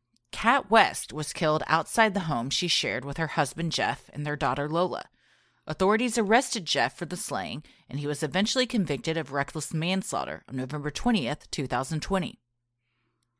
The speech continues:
West was scheduled to be sentenced on January eleventh, twenty twenty-one, exactly three years to the date of his wife's death. The hearing was then delayed a month,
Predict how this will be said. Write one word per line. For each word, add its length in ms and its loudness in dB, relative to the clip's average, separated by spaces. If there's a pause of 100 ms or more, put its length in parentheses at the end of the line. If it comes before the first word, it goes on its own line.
West 280 4
was 120 0
scheduled 380 2
to 60 0
be 140 2
sentenced 440 -2
on 140 0
January 500 0
eleventh, 420 -2
twenty 300 -4
twenty-one, 560 -2 (380)
exactly 480 0
three 300 -4
years 260 0
to 100 -2
the 100 2
date 300 2
of 120 -8
his 200 -4
wife's 320 -4
death. 360 0 (640)
The 60 0
hearing 300 4
was 160 2
then 200 6
delayed 280 2
a 60 2
month, 320 -4